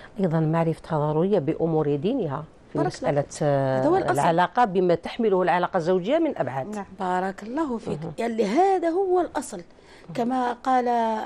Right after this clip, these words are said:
Speaker 2: أحد الشيوخ، قال: "إذا أردت أن تعيش سعيدا فاعرف الله، تعرف على الله". معرفة الله ابتداء. لما الأخت تجي رايحة تبني دارها على بركة الله،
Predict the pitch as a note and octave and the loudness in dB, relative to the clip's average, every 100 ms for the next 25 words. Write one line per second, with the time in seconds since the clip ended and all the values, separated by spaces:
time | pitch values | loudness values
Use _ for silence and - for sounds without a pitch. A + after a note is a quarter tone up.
0 | - - G#3+ - - A3 C#4+ A#3+ - - | -8 -10 -10 -10 -6 -2 0 0 -4 -14
1 | - G#3 G#3 - G3+ G#3 - G#3 G#3 - | -8 -6 -6 -6 -4 -4 -4 -8 -8 -10
2 | A#3 G3+ F#3 G#3+ - G3 - G3 D4+ A#3+ | -8 -6 -6 -6 -6 -6 -2 0 0 0
3 | A#3 G#4 C#5 F4 - D4+ D#4+ B4+ A3+ - | -2 -2 0 -2 -4 -4 -2 0 -2 -6
4 | - - - - C4+ F4+ E4+ D4 C4 C4 | -18 -20 -18 -6 -2 0 0 -4 -4 -4
5 | C4 C#4 F4 A3 - - - - C#4+ F#4 | -2 0 0 -2 -8 -20 -18 0 2 4
6 | E4+ D4 B3+ B3+ A3+ C#4 C4 A#3+ - G#3 | 2 0 -6 -8 -6 -4 -4 -6 -8 -2
7 | D#4+ - F#3+ - - - - C4 F#4+ F4 | -2 -2 -8 -12 -20 -12 -2 2 4 4
8 | - F#4+ - A3+ - F4+ F4 F4+ - D#4+ | 2 -6 -8 -16 -4 0 0 0 -4 -6
9 | - - - D4 C4 A3 G#3 G3 E3+ C#3+ | -8 -10 -8 -2 -2 0 -2 -2 -6 -10
10 | - B3 G3 F3 - - - - | -4 -2 -2 -4 -10 -16 -16 -14